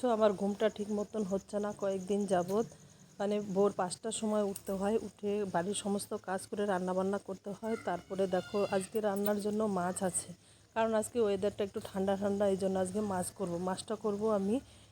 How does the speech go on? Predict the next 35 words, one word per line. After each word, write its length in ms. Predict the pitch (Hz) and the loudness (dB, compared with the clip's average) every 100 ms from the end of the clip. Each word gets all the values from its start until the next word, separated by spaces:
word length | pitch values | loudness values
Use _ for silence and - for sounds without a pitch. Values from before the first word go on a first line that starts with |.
| _ | _
এখানে 300 | 196 208 214 226 | -8 -2 0 2
মিষ্টি 340 | 208 - 240 | 2 0 -4
কুমড়োর 360 | 214 208 202 202 | -2 0 0 0
ডাঁটা 260 | 180 180 208 | 0 0 0
দিয়ে 220 | 190 208 247 | 2 2 2
আলু 260 | 190 202 | 0 0
দিয়ে 180 | 196 202 196 | 2 2 2
করব। 220 | 190 180 170 175 | -2 -2 0 0
আর 140 | 190 | 0
এখানে 280 | 196 190 202 | 0 0 0
আমি 120 | 202 202 | 2 2
একটা 180 | - 214 | 0 -6
চচ্চড়ি 480 | - 196 - 220 214 | -2 -4 -2 -2 0
বানাবো 320 | 196 190 208 | 0 0 0
মাছের 360 | 240 190 - 196 | 0 0 0 2
মাথা 320 | 185 185 - | 2 0 0
দিয়ে, 220 | 196 202 226 | 2 4 4
আর 120 | 190 | 4
ওখানে, 360 | 180 - 190 190 | 2 -2 -2 -2
আহ, 680 | - - - - _ 190 185 | -2 -10 -20 -20 _ -8 0
বাঁধাকপি 520 | 185 190 196 214 254 | 2 4 2 2 0
ভাজা 300 | 208 185 185 | 0 0 0
করব। 220 | 190 185 180 | 0 0 0
তো 80 | 196 | 0
এখানে 220 | 185 208 220 | 0 2 4
আমি 120 | 226 | 4
মাছটাকে 480 | 202 202 - 202 226 | 2 0 -4 -2 0
ভেজে 280 | 208 190 190 | 0 2 2
নিয়েছি। 480 | 196 196 190 - 233 320 - - _ - - - _ _ - 208 - - - _ _ _ _ _ _ _ _ _ _ _ _ - | 2 2 0 0 0 0 -6 -20 _ -20 -20 -20 _ _ -8 -6 -6 -10 -20 _ _ _ _ _ _ _ _ _ _ _ _ -6
মাছটা 320 | 208 208 240 | -4 -2 -2
ভাজা 320 | 214 196 185 208 | 0 2 6 4
হয়ে 260 | 214 208 208 | 6 4 4
গেছে, 300 | 202 196 233 | 2 0 -4
তারপরে 460 | 226 196 185 - 196 196 | -2 -2 -4 -2 0 0
আমি 220 | 196 | 0